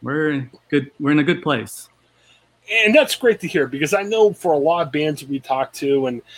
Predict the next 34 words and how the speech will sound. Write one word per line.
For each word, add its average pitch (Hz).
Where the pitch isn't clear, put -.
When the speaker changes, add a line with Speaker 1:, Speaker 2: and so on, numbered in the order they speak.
Speaker 2:
any 220
type 196
of 143
artist 165
or, 135
or 143
a 127
content 208
producer, 147
whatever 139
it 110
is, -
if 113
it's 131
a, 117
Speaker 1:
Yeah. 143
Speaker 2:
you 156
sing 196
or 147
write 139
or 123
whatever 135
else, 151
it's 202
tough. 214
I 135
mean, 156
with 135
covid 190
and 127
everything, 117
I 175
love 208
Speaker 1:
Yeah. 208